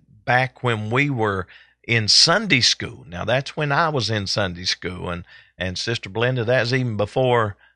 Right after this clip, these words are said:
uh, you was around. I was in Sunday school, and, uh, you may have, you may have been born, but you wasn't. You, you might have been like little Renly. I don't know exactly,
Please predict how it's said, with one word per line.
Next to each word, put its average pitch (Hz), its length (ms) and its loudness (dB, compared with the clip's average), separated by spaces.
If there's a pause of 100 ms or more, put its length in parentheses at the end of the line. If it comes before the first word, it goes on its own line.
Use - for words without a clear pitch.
(120)
uh, 98 280 -2
you 123 260 0
was 107 180 0
around. 90 520 0
I 101 160 0
was 117 200 -2
in 110 160 -4
Sunday 131 380 -2
school, 135 480 0 (1080)
and, 107 340 0
uh, 98 180 4
you 123 200 0
may 160 200 2
have, 131 180 0 (120)
you 139 140 -4
may 196 200 -4
have 175 160 -8
been 127 240 0
born, 101 500 -2
but 101 240 -8
you 131 120 -2
wasn't. 107 460 -2 (360)
You, 117 180 -2 (120)
you 113 160 -6
might 127 160 0
have 117 140 -4
been 110 180 0
like 110 240 -2
little 110 240 0
Renly. 90 520 0
I 98 120 4
don't 104 240 -6
know 98 200 -4
exactly, 95 680 -2